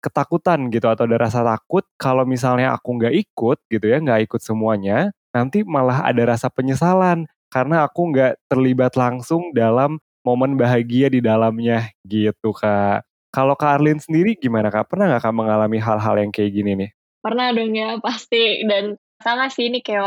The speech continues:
Speaker 2: waktu zaman-zaman awal sosmed gitu ya, kayak Instagram, waktu baru-baru pada pakai semua gitu kan. Kan kayak gampang banget ya kita mengakses semuanya gitu. Bahkan mungkin sampai sekarang kali ya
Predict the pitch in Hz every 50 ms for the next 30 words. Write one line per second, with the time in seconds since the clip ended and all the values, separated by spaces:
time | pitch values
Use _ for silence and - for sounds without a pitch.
0 | 196 196 185 - _ _ - 190 190 190 190 190 190 190 - - _ - 165 185
1 | 185 180 180 180 180 180 180 165 180 180 175 175 175 180 180 175 180 165 180 185
2 | 180 185 185 185 180 185 170 - - _ _ _ - 214 208 214 - - 240 240
3 | 240 247 240 208 208 - 196 196 196 208 185 180 190 185 185 - - 180 180 180
4 | 180 190 190 185 185 185 180 185 180 - - 190 185 190 185 190 196 190 180 185
5 | 185 185 190 190 190 196 196 196 196 196 - - _ _ - 190 190 185 190 190
6 | 190 - - - - 254 240 247 247 - 269 262 277 285 285 269 269 285 339 302
7 | 277 277 214 226 220 - 220 214 - 214 226 226 254 277 277 _ _ _ _ -
8 | 311 320 294 320 277 240 240 247 240 226 - 233 233 220 214 220 233 240 233 233
9 | 214 - 214 208 220 214 202 196 185 180 180 180 - - 180 185 - - 196 196
10 | 196 190 196 190 190 190 196 196 196 180 180 175 180 180 185 202 208 - 254 269
11 | 277 277 269 240 254 247 247 294 302 302 277 233 220 226 220 - 214 - 208 202
12 | 208 220 226 226 226 220 202 202 196 185 185 185 185 185